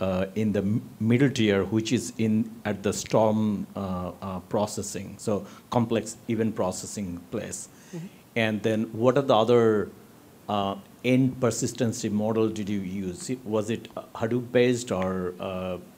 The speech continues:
Speaker 1: any other, uh, database or, uh, because when I see so many messages coming in the pipeline, you must have, uh,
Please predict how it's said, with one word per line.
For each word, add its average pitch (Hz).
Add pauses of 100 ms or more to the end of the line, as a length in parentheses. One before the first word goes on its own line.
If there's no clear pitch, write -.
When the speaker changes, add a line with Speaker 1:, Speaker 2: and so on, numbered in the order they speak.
Speaker 1:
any 117
other, 107 (420)
uh, 101 (100)
database 104
or, 92 (300)
uh, - (720)
because 113 (120)
when 131
I 127
see 135
so 139
many 127
messages 120
coming 120
in 110
the 104
pipeline, 107 (720)
you 110
must 113
have, 110
uh, 98